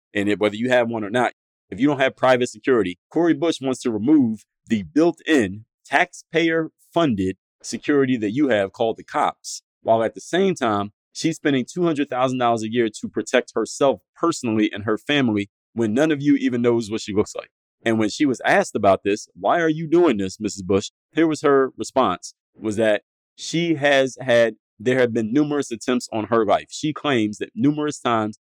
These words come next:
someone has tried to kill her. I don't know who these people are who tried to kill her. None of them have been arrested. None of them have been brought to court. None of them have been brought to justice, even though she's a congresswoman, even though she has two hundred thousand dollars of personal security. None of these people who tried to kill her have been caught or killed,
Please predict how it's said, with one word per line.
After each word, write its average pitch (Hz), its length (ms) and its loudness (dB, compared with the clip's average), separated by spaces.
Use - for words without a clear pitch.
someone 120 320 -2
has 113 180 -4
tried 110 280 2
to 104 100 -14
kill 87 260 2
her. - 160 -12
I 110 100 0
don't 127 160 2
know 123 140 2
who 135 140 0
these 151 180 -4
people 131 320 0
are 131 100 4
who 127 100 -2
tried 120 260 0
to 120 60 -12
kill 95 200 -2
her. 90 180 -6
None 127 200 0
of 139 60 0
them 131 140 0
have 123 100 0
been 117 120 0
arrested. 127 420 0
None 117 160 0
of 131 60 0
them 127 140 0
have 117 120 2
been 113 380 2
brought 117 220 0
to 107 120 -16
court. 135 300 2
None 123 200 0
of 131 40 0
them 127 100 -2
have 123 100 -2
been 120 160 0
brought 117 220 2
to 95 100 -20
justice, 104 380 0
even 120 200 0
though 120 120 2
she's 110 200 -6
a 104 40 -20
congresswoman, 107 560 -2
even 113 180 -2
though 113 60 -4
she 117 160 -8
has 107 200 0
two - 160 -6
hundred 113 220 -4
thousand 113 220 0
dollars 107 140 -2
of 95 80 -12
personal 110 260 -4
security. 107 320 -4
None 113 140 -2
of 127 40 0
these 120 100 -6
people 120 220 -6
who 113 60 -6
tried 107 180 -2
to 98 60 -16
kill 117 180 -2
her 113 80 0
have 101 100 -4
been 95 140 -6
caught 135 280 4
or 156 200 4
killed, 107 420 4